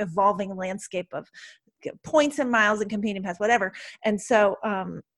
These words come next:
that's why I think you and your program is so valuable, because your job is to stay on top of it, and then I don't have to.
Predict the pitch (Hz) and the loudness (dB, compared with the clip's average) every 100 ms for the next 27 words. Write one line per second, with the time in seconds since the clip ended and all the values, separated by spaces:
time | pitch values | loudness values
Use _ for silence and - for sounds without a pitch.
0 | - 247 277 262 214 202 214 208 196 220 | 2 4 4 4 4 4 0 -2 -2 0
1 | 214 190 202 233 - - _ 214 190 202 | 4 4 2 -2 -10 -20 _ -2 0 0
2 | 196 185 - 269 269 208 202 214 - 254 | 2 0 2 2 4 0 0 -6 -4 -2
3 | 240 160 - 180 190 208 175 _ - 196 | 0 -2 -4 -10 -12 -12 -14 _ -10 -2
4 | 247 277 226 - 117 170 - - - 190 | 0 2 0 -2 -6 -8 -12 -14 -12 -10
5 | 156 - - 180 190 226 233 - 202 202 | -10 -10 -10 -10 -6 -2 -2 -4 -8 -6
6 | 185 - 185 185 185 - - | -8 -10 -10 -10 -12 -14 -20